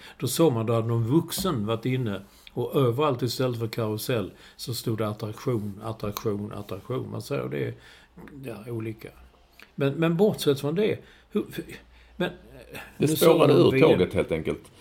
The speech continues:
Speaker 1: Det gjorde det.
Speaker 2: Ehm, mitt uppe. Alltså, det har jag förstått att hjul lossnade och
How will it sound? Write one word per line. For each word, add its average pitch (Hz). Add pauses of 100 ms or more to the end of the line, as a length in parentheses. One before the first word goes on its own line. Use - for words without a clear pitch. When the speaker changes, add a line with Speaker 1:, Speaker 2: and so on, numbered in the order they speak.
(300)
Speaker 1:
Det 101
gjorde 170
det. 170
Speaker 2:
Ehm, - (420)
mitt 101
uppe. - (220)
Alltså, 90 (320)
det 87
har 90
jag 85
förstått -
att - (440)
hjul 82
lossnade 71
och 50